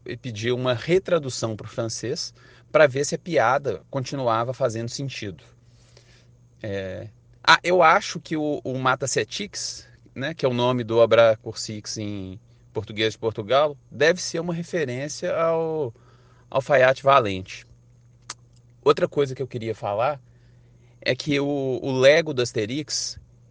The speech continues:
é um projeto, é, de um fã pra um site que chama Lego Ideas, da própria Lego, que depois que o projeto tem dez mil curtidas, a, a Lego faz uma avaliação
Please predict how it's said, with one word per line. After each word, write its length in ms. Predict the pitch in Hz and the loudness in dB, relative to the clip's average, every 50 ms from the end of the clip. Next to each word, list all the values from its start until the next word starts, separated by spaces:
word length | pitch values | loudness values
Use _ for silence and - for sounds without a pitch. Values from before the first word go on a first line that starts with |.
| _ _ | _ _
é 80 | - 127 | -4 -4
um 140 | 127 143 | -4 -4
projeto, 840 | 139 - 165 156 160 151 127 110 127 120 131 147 - - - 123 - - | -4 -2 0 2 2 2 2 2 2 4 2 2 0 -4 -14 -12 -4 -2
é, 200 | 110 110 110 110 | 0 0 0 0
de 140 | 110 110 135 | -2 -4 -8
um 80 | 143 | -8
fã 340 | 139 - - - 127 135 143 - _ _ _ _ _ _ _ _ - | -8 -10 -8 -8 -8 -8 -8 -12 _ _ _ _ _ _ _ _ -10
pra 120 | 127 135 | -8 -6
um 40 | 131 | -6
site 400 | - - - 120 120 123 127 - | -6 0 2 4 4 2 2 -2
que 80 | - - | -10 -8
chama 240 | - 123 120 117 | -6 -4 -2 0
Lego 340 | 113 113 123 131 135 135 131 127 - - 110 110 107 | 2 6 6 6 6 4 0 -4 -2 2 4 4 4
Ideas, 560 | 107 101 104 120 143 165 175 - - - - | 4 0 -6 -6 -6 -6 -8 -8 -10 -12 -8
da 380 | - 98 110 113 113 107 101 101 | 0 4 6 6 6 6 4 2
própria 340 | - 117 117 113 - 123 113 | 4 6 4 6 6 4 4
Lego, 440 | 107 101 101 107 135 160 151 - _ _ - - - - - _ _ - _ _ - | 4 4 2 2 2 0 -6 -20 _ _ -20 -20 -20 -20 -20 _ _ -20 _ _ -18
que 120 | - 147 | -10 -4
depois 420 | 139 156 147 - 160 170 185 - | -2 -2 -2 0 -2 -2 -2 -2
que 80 | - 220 | -4 -6
o 40 | 185 | -2
projeto 600 | - 196 170 139 113 110 113 120 127 - - - _ | 2 4 4 4 4 2 2 2 2 0 -2 -6 _
tem 380 | - 123 120 117 113 113 110 104 95 90 98 | -4 -4 -2 -2 -4 -6 -8 -8 -10 -4 4
dez 280 | 107 127 139 143 127 | 6 8 8 8 6
mil 180 | 135 131 131 135 | 2 -2 -4 -4
curtidas, 920 | - - 123 - - - - 151 175 190 135 107 92 85 - - - - - - - - _ - | -6 -8 -12 -10 -8 -8 -6 -6 -6 -6 -4 -4 -6 -6 -6 -10 -12 -14 -16 -20 -20 -16 _ -4
a, 460 | 113 113 110 113 107 107 - - 120 | -2 -2 -2 -2 -2 -4 -2 0 2
a 40 | 120 | 4
Lego 280 | 123 131 139 156 160 | 6 6 6 6 4
faz 280 | - - 139 131 135 135 | 2 4 4 4 4 4
uma 400 | 151 143 143 139 131 104 104 - _ _ _ _ _ _ _ _ - - - _ _ _ _ _ - _ _ _ - - | 0 -4 -4 -4 -4 -6 -8 -10 _ _ _ _ _ _ _ _ -20 -20 -20 _ _ _ _ _ -20 _ _ _ -10 -2
avaliação 880 | - 117 120 143 139 131 135 135 127 123 - - - 139 131 135 156 | -2 2 6 6 6 8 8 8 6 6 4 0 -4 -4 -4 -4 -4